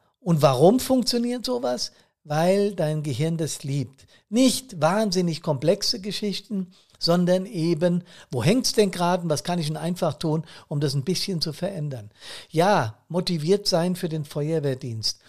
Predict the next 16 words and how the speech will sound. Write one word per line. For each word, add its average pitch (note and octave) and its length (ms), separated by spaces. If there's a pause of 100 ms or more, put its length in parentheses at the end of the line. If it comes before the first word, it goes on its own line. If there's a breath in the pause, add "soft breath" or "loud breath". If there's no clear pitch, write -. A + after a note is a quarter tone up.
(640 loud breath)
Jeder, F#3 260
der E3+ 140
Fireproof E3 580
dreihundertsechzig D3 800
Grad D3+ 280
mal D3 160
gemacht C3 520
hat, B2+ 260
weiß, D3+ 440
dass C3 220
Lesson D3+ 460
eins G3+ 600
und F3 340
zwei C3 360
sich A#2 300
komplett F3+ 640